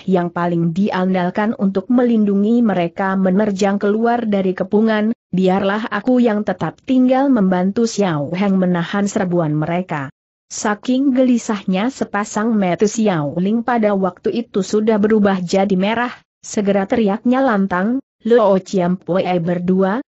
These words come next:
apabila kalian berdua tidak mau mendengarkan perkataan dari aku orang Shi Xiao, mulai hari ini kita putus hubungan." "Sam Te, kau tak usah marah-marah," ejek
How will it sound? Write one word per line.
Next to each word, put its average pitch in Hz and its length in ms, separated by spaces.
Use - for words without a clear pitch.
apabila 226 480
kalian 208 480
berdua 202 480
tidak 226 240
mau 202 320
mendengarkan 190 800
perkataan 208 640
dari 214 320
aku 233 320
orang 233 320
Shi 247 240
Xiao, 208 480
mulai 190 320
hari 185 320
ini 226 240
kita 185 240
putus 175 400
hubungan." 160 640
"Sam 285 400
Te, 220 400
kau 180 320
tak 240 240
usah 196 320
marah-marah," 208 800
ejek 208 800